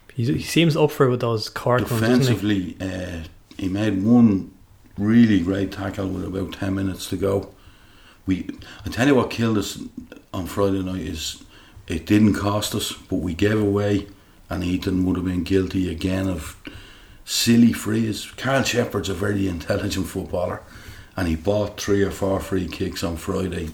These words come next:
Speaker 2: that if he was in our team, I'd love him, but it was very frustrating
Speaker 1: Mm.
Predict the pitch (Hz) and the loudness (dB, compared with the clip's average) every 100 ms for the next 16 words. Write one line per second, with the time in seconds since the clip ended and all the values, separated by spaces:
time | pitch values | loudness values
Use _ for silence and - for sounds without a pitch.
0 | - 78 76 - - - - - - - | -8 -6 -6 -10 -20 -20 -20 -20 -20 -20
1 | - - - - _ - 98 92 90 98 | -20 -20 -20 -20 _ -10 -4 0 0 2
2 | 107 117 98 107 101 92 90 95 92 82 | 2 2 0 0 0 0 2 2 2 0
3 | 82 82 80 78 95 90 80 98 - - | -2 -4 -6 -4 -2 -2 -4 -6 -4 -2
4 | 95 90 90 82 135 120 107 | 0 0 -2 -4 0 0 0